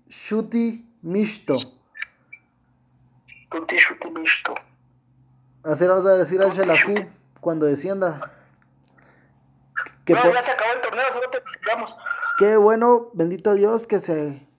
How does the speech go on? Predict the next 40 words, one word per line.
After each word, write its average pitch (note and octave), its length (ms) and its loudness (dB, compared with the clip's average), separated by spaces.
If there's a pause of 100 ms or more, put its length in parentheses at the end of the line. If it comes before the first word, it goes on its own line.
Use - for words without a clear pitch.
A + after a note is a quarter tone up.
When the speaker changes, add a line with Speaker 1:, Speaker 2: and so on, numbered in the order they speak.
(140)
Speaker 1:
suspendió D#3+ 400 -2
el F3 80 -6
torneo F#3+ 300 0
porque F3+ 200 -4
ya D#3+ 100 2
vamos E3+ 160 0
para F3 100 0
el D3+ 80 0
descenso. C#3+ 480 -8 (640)
Entonces, G3 420 6
esto A3 220 2
significa A3 680 2
que G3+ 120 0
puedas G3 340 6
dormir F3+ 260 0
en F3+ 160 0
paz. G#3+ 420 -2
Y F3 100 -4
entonces G3+ 420 2
los F#3+ 180 4
músicos G#3 480 0
siguen G#3 320 0
tocando G#3 800 2 (540)
hasta F3 480 4
que E3+ 120 4
el D#3+ 80 6
ataúd D3+ 480 2
desciende D3+ 460 0
a D3 60 6
la D3+ 100 2
fosa. A3+ 400 -2 (1300)
En E3+ 160 4
el F#3 120 6
cementerio F#3+ 1040 4
general, G#3 760 4 (320)
eh, D#3 520 0
lo F3 200 2
lloró E3+ 340 8
toda G#3 220 6
la, G3+ 340 2